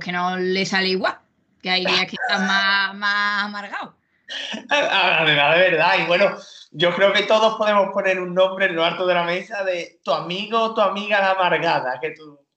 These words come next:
Speaker 2: ay, yo es que me estoy riendo porque es que se me viene el nombre a la cabeza.
Speaker 1: Está viendo la cara, ¿no? <laughs>
Speaker 2: Sí, sí, vamos, que sí estoy viendo la cara, que, que, que tú dices, "Dios mío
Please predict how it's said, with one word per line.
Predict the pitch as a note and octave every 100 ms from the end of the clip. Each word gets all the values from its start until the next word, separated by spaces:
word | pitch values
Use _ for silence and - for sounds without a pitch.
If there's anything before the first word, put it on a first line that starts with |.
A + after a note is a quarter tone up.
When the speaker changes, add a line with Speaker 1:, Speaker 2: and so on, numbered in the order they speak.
| _
Speaker 2:
ay, | D#3+ F3+
yo | E3+
es | E3+
que |
me | F#3+
estoy | F#3 F#3+
riendo | F#3 G3 A3
porque | A3 F3+
es | F3+
que | A3+
se | A3
me | G3+ F3+
viene | E3 F3+
el | F3+
nombre | F#3 F3+ F3+
a | E3
la | E3+
cabeza. | F3+ E3 F3+ - - E3+ D3+
Speaker 1:
Está | F3
viendo | B3 C4+
la | C#4 C#4
cara, | A#3+ G3 F#3+
¿no? | G#3+
<laughs> | C#4 F#4 C#4 F3
Speaker 2:
Sí, | F#3+
sí, | - F#3+
vamos, | F#3 D3+ - - - - _
que | - F3+
sí | E3+
estoy | E3+ F3
viendo | F#3+ F#3+
la | F#3 F3
cara, | G#3 A3 F#3
que, | D#3
que, | - D3+ F3+
que | E3+ E3+ E3
tú | F3
dices, | E3+ - F3 E3+ E3+ E3
"Dios | D#3+ D#3 D3+
mío | F3+ A3+